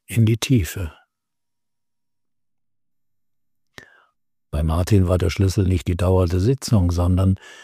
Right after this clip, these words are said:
die Verbindung von seinem Hier und Jetzt erleben und der Verbindung mit seiner Biografie. Erst die Rückkehr zum Küchentisch machte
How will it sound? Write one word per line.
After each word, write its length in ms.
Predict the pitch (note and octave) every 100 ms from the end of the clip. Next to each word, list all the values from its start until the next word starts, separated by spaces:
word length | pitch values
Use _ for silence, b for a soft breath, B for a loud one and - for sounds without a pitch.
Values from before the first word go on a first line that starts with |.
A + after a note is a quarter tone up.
| B B -
die 80 |
Verbindung 680 | F#2+ F2+ C#3+ F3+ C#3+ A#2+ D#3+ -
von 260 | - - G2
seinem 300 | G2 F#2+ E2+
Hier 380 | - C3+ C#3 -
und 140 | G#2
Jetzt 320 | C3 D3+ -
erleben 480 | F#2+ F2 E2 F2+ G#2
und 400 | - C3+ - - _ _
der 80 | -
Verbindung 720 | - G#2 - F2+ F2+ F#2+ G2 - b b b
mit 200 | G#2 G2+
seiner 360 | - F#2+ G2+ F#2+ _
Biografie. 800 | G2 G2+ E2+ G#2+ - F2 D#2+ - - _ _ _ _ _ _ _ _ _ _ _ _ _ _ _ _ _ _ _ _ _ _ _ _ _ _
Erst 280 | - F#2 -
die 40 |
Rückkehr 440 | F#2+ F2+ - G#2 G2
zum 280 | - G#2 G2
Küchentisch 800 | - - F#2 F2+ D#2+ - - - b b b -
machte 520 | E2+ D2 - G2